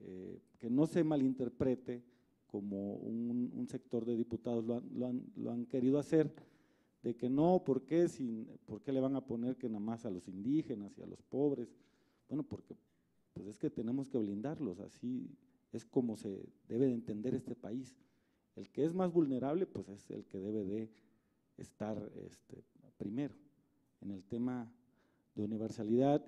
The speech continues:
y poner en, en prioritario para blindar a los, a los vulnerables. Y en el tema de progresividad, de que sea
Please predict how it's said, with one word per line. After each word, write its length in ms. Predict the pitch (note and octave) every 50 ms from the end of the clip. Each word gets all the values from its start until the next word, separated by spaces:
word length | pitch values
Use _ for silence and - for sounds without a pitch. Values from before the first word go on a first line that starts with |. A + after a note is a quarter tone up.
| -
y 160 | B2 C3 C#3+
poner 480 | C#3+ - - G#2+ G#2+ G#2+ A2 A#2 A#2+ A2+
en, 240 | A#2 G#2+ G2 F#2+ - -
en 260 | - F#2 F2+ F#2 F2+ -
prioritario 760 | - - G2 G2 F#2+ G2 G2+ - A2+ A2+ A#2 B2+ A#2+ A#2 F#2+ - _ _ _ _ _ -
para 160 | - G2 G2
blindar 380 | F#2+ F#2+ F#2+ G2 G2+ G2+ A2 A2+
a 60 | A2
los, 260 | G#2 G2 F#2 - -
a 80 | - G2+
los 140 | G2 F#2 F#2
vulnerables. 560 | G2 G2 F#2+ F#2+ G2 G2 G2+ - - - - _ _ _ _ _ _ _ _ _ -
Y 140 | C3 C#3+ D#3
en 100 | E3 F3
el 160 | E3+ D#3+ -
tema 300 | - F3+ F3 F3 F3+ F3+
de 80 | F#3
progresividad, 880 | F#3 - F3+ F3 F3 E3+ F3+ F3+ - - F3 F3+ F#3+ F3+ F3+ F3 F#3 F3+ - - - - - _ _ - - _ _ _ _ _ _ _ _ _ _ _ _ _
de 160 | - A2+ A2+ -
que 160 | - A#2+ A2
sea 460 | - - C#3 C3 C3 C3 C#3 C3 -